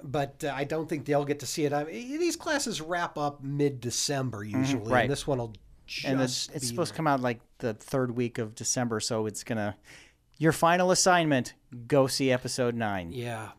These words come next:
Speaker 1: I'm worried that I'll have someone in the room who's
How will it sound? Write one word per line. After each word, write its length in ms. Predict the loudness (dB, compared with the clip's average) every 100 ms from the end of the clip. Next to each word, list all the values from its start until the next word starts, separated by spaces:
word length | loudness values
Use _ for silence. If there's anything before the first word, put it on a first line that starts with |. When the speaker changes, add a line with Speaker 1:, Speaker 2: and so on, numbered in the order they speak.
| -10
Speaker 1:
I'm 160 | -6
worried 260 | -2 -2 -4
that 140 | -6
I'll 100 | -8
have 240 | -8 -8 -8
someone 300 | -6 -4 -4
in 80 | -6
the 80 |
room 280 | -6 -8 -8
who's 360 | -8 -8 -10 -12